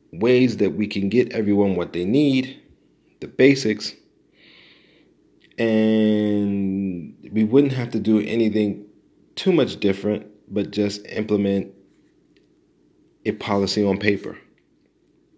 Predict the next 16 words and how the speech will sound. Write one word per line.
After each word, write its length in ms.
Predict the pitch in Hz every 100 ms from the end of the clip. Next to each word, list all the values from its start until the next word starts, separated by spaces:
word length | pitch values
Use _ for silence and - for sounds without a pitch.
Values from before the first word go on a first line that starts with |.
| _ _ _ _ - - - - - _
When 180 | 107 120
it 100 | 107
comes 300 | 131 127 117
to 80 | 107
schools, 640 | - - 135 139 135 117 - -
you 240 | 95 117
say, 300 | - 120 117
"Well, 560 | 117 117 113 117 - - _ _ _ _ _ -
teachers, 540 | - 147 143 131 127 - _ _ _ - - - _ _ _ _ _
what 120 | - 127
about 280 | 123 113
teachers? 500 | - 151 151 147 139
What 160 | 123 107
about," 300 | 104 107 107
I 80 | 110
mean, 260 | 113 110